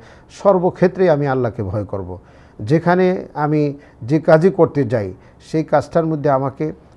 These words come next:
প্রথম চিন্তা করতে হবে যে আল্লাহ এবং আল্লাহ রসুলের পক্ষ থেকে এটা অনুমোদন আছে কিনা।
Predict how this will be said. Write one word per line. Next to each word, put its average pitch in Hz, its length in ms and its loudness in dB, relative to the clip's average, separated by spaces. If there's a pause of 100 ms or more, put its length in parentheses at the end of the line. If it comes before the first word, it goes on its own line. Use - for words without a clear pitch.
প্রথম 190 300 2
চিন্তা 156 280 0
করতে 135 280 -2
হবে 135 200 0
যে 135 160 0
আল্লাহ 135 300 2
এবং 123 180 -2
আল্লাহ 120 200 -2
রসুলের 123 320 -6
পক্ষ 117 140 -6
থেকে 117 160 -8
এটা 117 120 -4
অনুমোদন 113 440 -6
আছে 95 300 -10
কিনা। 90 240 -12